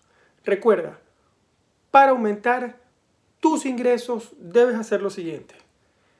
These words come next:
crear redes de contactos, publicar artículos, enseñar a otros, servir a los demás, evitar las deudas,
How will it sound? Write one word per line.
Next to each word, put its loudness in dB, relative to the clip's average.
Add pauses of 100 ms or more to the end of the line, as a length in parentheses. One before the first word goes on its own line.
(160)
crear 2
redes 0
de -4
contactos, -6 (460)
publicar -4
artículos, -8 (600)
enseñar 0
a 0
otros, -4 (400)
servir -4
a 0
los -2
demás, -4 (1000)
evitar 0
las -2
deudas, 0